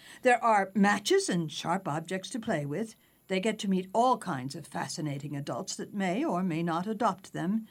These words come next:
There are outdoor activities like running from pedophiles. I thought, "What a lovely life for a child." So I found a Catholic orphanage for Sonobe.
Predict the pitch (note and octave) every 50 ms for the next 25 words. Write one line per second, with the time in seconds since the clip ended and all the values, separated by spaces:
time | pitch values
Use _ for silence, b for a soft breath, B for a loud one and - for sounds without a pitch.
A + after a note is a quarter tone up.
0 | b b b b - - - D#3+ D#3+ E3 E3+ E3 - - A3+ B3 A3 A3+ - G#3
1 | G3 F3+ E3 C#3+ C3 C3+ C3+ - - D#3 D3 E3+ D#3+ D3+ D3 C3+ C#3 - G3+ F3+
2 | F3 F3 - - F#3+ B3+ D#4 F#4 F4 E4 - - C#4+ C4 A3+ - A#3 G3+ F#3 F3
3 | E3+ - D#3+ D3 D3 C#3 C#3 D#3 D3 - - b b b b - E4 F4 E4+ E4+
4 | - - D#3 D3 D3 D3 - - _ _ _ _ _ _ _ _ _ - G#4+ G#4+
5 | A#4+ B4 G#4 F#4 F#4 G#4 G#4 G#4 - E4+ C4+ B3 A#3 A#3 A#3+ A3 G#3+ G3 - -
6 | A3+ G3 F#3 F#3+ F3+ - - F#3+ F3 E3+ E3+ E3+ F3 F3 - b b b b b
7 | b - - B3 G#3+ F#3 - - F#3 E3+ D3+ - D3+ D3 D3 D3 D#3 - - -
8 | D4 E4+ D#4 - - F#3 D#3+ D#3 - - - F3 E3+ E3 E3 C#3 D3 D3+ C#3+ -
9 | - - D#3 C#3 - - D3 E3 F#3 F3+ D#3+ C#3+ D3 C#3 B2+ -